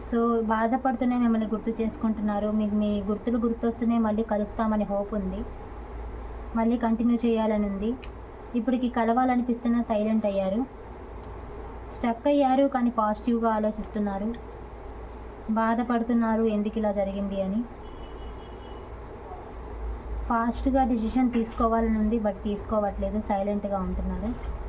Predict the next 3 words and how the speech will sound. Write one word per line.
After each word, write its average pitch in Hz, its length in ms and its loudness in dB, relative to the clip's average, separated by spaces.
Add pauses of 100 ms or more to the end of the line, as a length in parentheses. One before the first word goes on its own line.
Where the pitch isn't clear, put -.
(1000)
ఓవర్ 247 280 4
థింక్ 262 300 2
చేస్తున్నారు 247 760 0